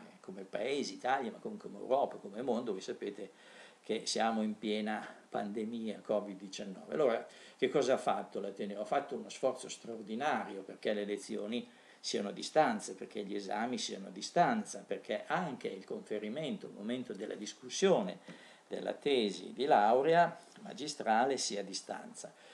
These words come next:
Ecco, questo, il fatto che voi siate chiamati in questa fase a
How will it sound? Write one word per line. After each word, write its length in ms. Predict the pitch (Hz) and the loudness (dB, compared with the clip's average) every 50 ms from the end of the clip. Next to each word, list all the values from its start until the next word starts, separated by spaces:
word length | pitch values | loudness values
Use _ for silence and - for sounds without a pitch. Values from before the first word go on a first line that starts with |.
| - - - | -20 -6 2
Ecco, 260 | - 151 151 - 156 | 4 4 4 4 4
questo, 480 | - - 233 - - - 143 120 - - | 6 6 6 6 6 6 6 6 6 4
il 180 | 139 127 135 139 | -2 -4 -2 2
fatto 360 | - 185 196 190 - 160 131 | 6 6 6 6 6 2 2
che 140 | - - 123 | 4 2 2
voi 140 | 147 170 151 | 2 2 2
siate 480 | - - 123 120 143 143 - 139 113 | 2 2 2 2 2 2 2 2 0
chiamati 560 | - - 120 117 120 156 170 156 123 117 - | 0 0 -2 0 2 2 2 2 2 0 -4
in 80 | 104 98 | -8 -8
questa 300 | - 110 - - - 117 | -8 -8 -8 -6 -6 -4
fase 420 | - - 131 120 120 110 104 113 | -2 0 0 2 2 0 -2 -2
a 240 | 113 117 113 113 110 | -2 -2 -2 -2 -6